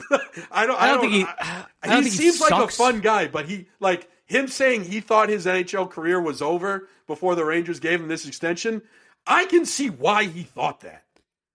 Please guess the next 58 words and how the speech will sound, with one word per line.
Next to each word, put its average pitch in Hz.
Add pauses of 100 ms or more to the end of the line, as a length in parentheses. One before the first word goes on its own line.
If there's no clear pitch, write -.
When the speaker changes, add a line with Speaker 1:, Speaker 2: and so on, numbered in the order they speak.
(160)
Speaker 2:
There, 170
the 135
stats 156
hate 131
him. 101 (260)
Sta-, 156
Speaker 1:
Because 151
Speaker 2:
he's 156
Speaker 1:
he's -
Speaker 2:
like, 135
Speaker 1:
bad. -
Speaker 2:
he, 175
Speaker 1:
Like, 240
I, 262
I, -
Speaker 2:
<laughs> -
they 160 (120)
Speaker 1:
I 165
don't 359
know. 202
Speaker 2:
absolutely 220
hate 120
Speaker 1:
He's -
Speaker 2:
him. 101
Speaker 1:
fucking -
bad. 349
Like, 175
Speaker 2:
I'm 196
gonna 220
Speaker 1:
sometimes -
Speaker 2:
defe-, 208 (400)
I'm 196
gonna 233
defend 214
him 202
a 185
little 196
bit, -
just, 151
like, 147
the 127
smallest 151
amount. 101 (140)
Speaker 1:
Okay. 131
Speaker 2:
I, -
there 160
are 143
a, 135 (320)
there 156
are -
a 156
lot 156
of 180
times 175
where 147
he 160
gets 151
beat 170